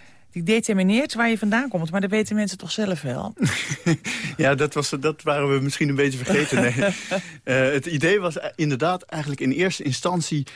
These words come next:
Speaker 2: het idee van professor Higgins. Ik weet niet of je dat nog herinnert, maar dat
Speaker 1: Ja.
Speaker 2: was, eh, My Fair Lady.
Speaker 1: Jazeker.
Speaker 2: Weet je wel, dat is, eh, dat is zo'n, daar is, eh, die man die, eh, heeft, eh, fonetiek gestudeerd... De, de klanken van talen, en die staat op een bepaald moment op de markt.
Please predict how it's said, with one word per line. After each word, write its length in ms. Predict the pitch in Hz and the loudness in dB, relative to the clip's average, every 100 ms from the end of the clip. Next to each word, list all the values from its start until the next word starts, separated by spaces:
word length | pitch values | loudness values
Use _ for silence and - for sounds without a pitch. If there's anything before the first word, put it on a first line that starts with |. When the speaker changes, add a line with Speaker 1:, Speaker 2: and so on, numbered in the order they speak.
| - - | -12 -2
Speaker 2:
het 140 | 123 | -2
idee 280 | - 123 185 | 0 2 2
van 140 | 147 - | 2 -2
professor 480 | 135 - 147 127 | -4 -2 0 0
Higgins. 480 | 117 139 131 90 82 | 2 0 0 -6 -8
Ik 60 | 117 | -4
weet 100 | 113 | 0
niet 100 | 123 | 0
of 100 | 117 | 0
je 80 | 120 | 0
dat 120 | 123 | 0
nog 120 | 117 | -2
herinnert, 440 | 110 107 151 139 | -2 -2 0 0
maar 100 | - | 0
dat 140 | 117 175 | 0 2
Speaker 1:
Ja. 60 | 233 | 4
Speaker 2:
was, 80 | 139 | 4
eh, 300 | 139 - 120 | 2 2 2
My 140 | 131 | 0
Fair 220 | - 120 | 0 0
Lady. 460 | 110 123 151 160 175 | 2 2 2 -2 -6
Speaker 1:
Jazeker. 340 | 101 - - 85 | -8 -12 -12 -10
Speaker 2:
Weet 140 | - 131 | -6 0
je 60 | |
wel, 100 | 135 | 0
dat 80 | 127 | 0
is, 100 | 117 | -2
eh, 100 | 123 | 0
dat 100 | 110 | 2
is 120 | 107 | 0
zo'n, 220 | 110 107 101 | 0 0 0
daar 180 | 104 | 0
is, 220 | 101 120 - | -2 -4 -2
eh, 360 | 98 98 95 95 | -2 0 -2 -4
die 220 | 87 95 | -6 -2
man 280 | 101 123 131 | 0 2 2
die, 280 | 107 101 95 | 2 0 0
eh, 40 | |
heeft, 360 | 98 107 123 - | 0 0 -2 -4
eh, 80 | 98 | -8
fonetiek 540 | 92 - 143 127 - 151 | -6 0 2 2 -2 -4
gestudeerd... 460 | 139 - 131 143 | -2 0 2 2
De, 320 | 127 107 101 98 | 2 0 0 -2
de 80 | 107 | -4
klanken 420 | - 139 143 120 | -2 0 0 0
van 180 | 113 98 | -2 0
talen, 340 | 131 135 120 | 0 2 2
en 120 | 120 | 0
die 100 | 110 | 0
staat 200 | - 143 127 | 0 0 2
op 60 | 127 | 0
een 20 | |
bepaald 200 | 117 127 | 0 0
moment 200 | 120 113 | 0 -2
op 100 | 107 | -4
de 80 | - | 0
markt. 460 | 113 135 143 - | 2 2 0 -6